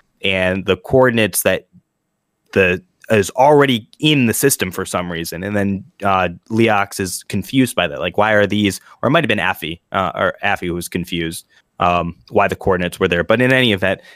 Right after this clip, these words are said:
they just realize, "Oh, there's all of these already preset coordinates." And lo and behold, like you just said, Zach,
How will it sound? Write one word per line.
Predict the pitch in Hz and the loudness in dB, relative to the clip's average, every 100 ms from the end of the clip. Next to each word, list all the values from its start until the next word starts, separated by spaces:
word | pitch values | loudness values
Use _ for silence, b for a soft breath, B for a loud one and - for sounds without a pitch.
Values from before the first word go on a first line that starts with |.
| B | B
they | 107 | -2
just | 101 101 | 0 2
realize, | 113 104 - | 4 4 2
"Oh, | 151 143 | 2 4
there's | 101 | 4
all | 120 117 | 2 2
of | |
these | 107 95 _ _ | 2 -2 _ _
already | 117 113 110 95 | 2 4 2 0
preset | - 117 - 104 - | -4 -4 -4 -6 -4
coordinates." | - 139 113 92 90 - b b 107 | 2 2 2 -2 -6 -12 b b -4
And | 107 | 0
lo | 110 107 | 2 2
and | 92 | 0
behold, | 90 151 113 | 2 4 4
like | 95 | 0
you | 87 | -2
just | 87 - | -6 0
said, | 147 110 | 0 2
Zach, | 98 - | -2 -2